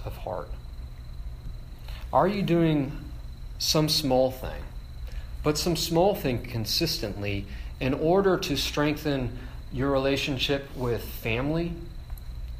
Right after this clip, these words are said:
with friends, and with God himself? As you think about small habits that you could do to strengthen relationships with family, friends, it could be something as simple as,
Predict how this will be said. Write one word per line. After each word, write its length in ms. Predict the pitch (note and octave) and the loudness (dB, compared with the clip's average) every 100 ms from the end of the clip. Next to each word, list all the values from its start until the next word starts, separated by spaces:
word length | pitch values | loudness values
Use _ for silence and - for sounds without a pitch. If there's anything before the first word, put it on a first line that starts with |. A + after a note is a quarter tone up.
| - - - | -8 -8 -4
with 200 | A2 G2+ | -4 -4
friends, 680 | - C#3 C#3 C#3+ D3 - - - - - - - - - - - A#2+ | -2 0 2 2 0 -4 -6 -8 -10 -10 -10 -10 -10 -12 -10 -8 -4
and 160 | A#2+ | 0
with 160 | B2+ - | 0 4
God 240 | B2+ A2+ | 4 4
himself? 420 | A2 G2+ F#2+ E2+ - - - - - - - - - - - - - - - - - - - - - - | 2 -4 -4 -4 -8 -10 -12 -12 -10 -10 -10 -10 -8 -8 -8 -8 -10 -10 -10 -10 -8 -10 -8 -8 -10 -6
As 140 | A#2+ | -2
you 80 | A#2+ | 0
think 180 | D#3 C#3+ | 2 2
about 380 | B2 A#2+ - - - - - | 6 4 4 -8 -10 -12 -6
small 540 | - - D3+ F#3 E3 | -2 8 12 12 10
habits 500 | - - D#3+ D3+ - | 6 8 8 8 2
that 100 | C#3+ | -2
you 120 | C#3+ B2 | -4 -2
could 140 | C#3 | 2
do 140 | C3+ | 2
to 80 | C3 | 2
strengthen 600 | - - D#3 D#3+ C#3+ C3 | 0 0 0 0 0 0
relationships 640 | C3+ C#3 C#3+ C#3+ D#3 D3 - | 0 0 0 0 -2 -2 -4
with 120 | A#2 | -4
family, 380 | - D3+ E3 A#2 | -2 0 0 0
friends, 400 | - D#3 B2 - - - - - - F3+ | 0 0 0 -2 -6 -8 -8 -8 -4 0
it 100 | E3 | 2
could 120 | E3+ | 4
be 100 | D3+ | 4
something 320 | - E3 D#3 | 4 4 4
as 80 | C3+ | 4
simple 280 | E3 D#3+ D#3 | 2 2 2
as, 200 | D3 | 2